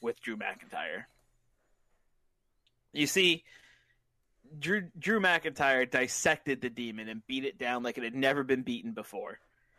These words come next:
It opened up my eyes and showed me that it wasn't invincible.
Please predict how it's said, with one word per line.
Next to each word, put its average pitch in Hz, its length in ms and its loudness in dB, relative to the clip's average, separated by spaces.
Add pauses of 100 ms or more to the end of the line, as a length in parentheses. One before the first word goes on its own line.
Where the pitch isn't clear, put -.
(380)
It 156 140 6
opened 190 260 4
up 185 140 4
my 151 160 8
eyes 135 280 6
and 131 120 -6
showed 185 300 2
me 113 180 -6
that 117 140 -4
it 120 100 -2
wasn't 226 280 2
invincible. 254 560 -4